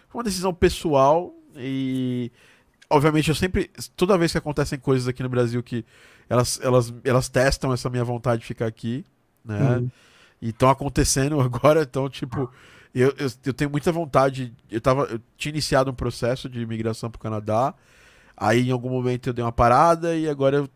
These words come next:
Speaker 1: tô com muita vontade de retomar <laughs> ele rapidamente e f-, ir embora. É... Você acha que, que vai mudar alguma coisa? Você tá sentindo essa mudança do trabalho remoto,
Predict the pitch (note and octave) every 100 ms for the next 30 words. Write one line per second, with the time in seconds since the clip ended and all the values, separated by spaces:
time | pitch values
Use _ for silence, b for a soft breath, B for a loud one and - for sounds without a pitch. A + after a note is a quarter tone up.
0 | - C#3 C3+ C#3 C#3+ D3+ D3+ C#3+ C#3+ C3+
1 | C#3 C#3 D3 A#2+ D#3+ C3+ D3 D#3 B2+ C#3+
2 | D3 D3 C#3 C#3 - D#3 D3 - C#3 C#3+
3 | C#3+ B2+ A2 A#2 _ b b b b b
4 | b A2 A#2 A#2 A2+ G#2+ - b b -
5 | _ _ _ _ - - E3+ A3+ G#3+ -
6 | D#3 - C3+ D#3 D3+ B2+ D3 C#3+ B2+ B2
7 | D3 C3+ D#3+ - C3+ - F3+ D3 C#3 B2
8 | A#2+ B2+ B2 A#2 A2 A#2 A2+ A#2 A2+ A2
9 | B2 C#3+ C#3 - C3+ B2+